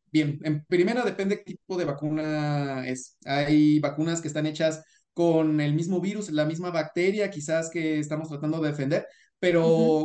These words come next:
Speaker 1: con fracciones, eh, o una parte de la misma, eh, este, del mismo microorganismo que no nos va a hacer daño.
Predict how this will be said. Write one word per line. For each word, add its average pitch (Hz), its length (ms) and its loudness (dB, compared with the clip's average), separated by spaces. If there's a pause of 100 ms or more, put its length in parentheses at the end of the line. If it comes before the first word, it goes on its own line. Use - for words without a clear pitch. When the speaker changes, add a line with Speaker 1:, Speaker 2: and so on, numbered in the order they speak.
Speaker 1:
con 156 360 0
fracciones, 180 800 -4 (280)
eh, 139 500 2
o 147 100 4
una 185 240 2
parte 180 260 -2
de 170 80 -2
la 151 80 0
misma, 160 880 -2 (140)
eh, 131 480 0
este, 131 240 -6
del 143 140 2
mismo 165 200 0
microorganismo 160 580 0
que 175 100 0
no 165 100 0
nos 165 140 -4
va 165 40 0
a - 40 -2
hacer 160 160 -4
daño. 147 260 -2